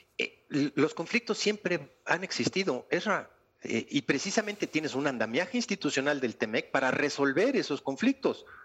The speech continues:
no para que se perpetúen. Ahora, el problema es contaminar el andamiaje institucional con dos cosas fundamentalmente, repudiando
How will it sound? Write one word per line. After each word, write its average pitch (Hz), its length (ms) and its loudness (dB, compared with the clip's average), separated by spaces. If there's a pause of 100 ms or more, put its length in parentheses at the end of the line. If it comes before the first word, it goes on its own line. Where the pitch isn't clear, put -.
no 143 280 4
para 160 240 0
que - 80 -2
se - 140 0
perpetúen. 196 760 0 (300)
Ahora, 120 280 0 (260)
el 120 160 0
problema 160 420 0
es 226 80 -4
contaminar 123 680 -2
el 123 140 2
andamiaje 107 680 0
institucional 151 840 0 (600)
con 131 200 2
dos 151 200 2
cosas 117 320 0
fundamentalmente, 92 840 -2
repudiando 147 920 -2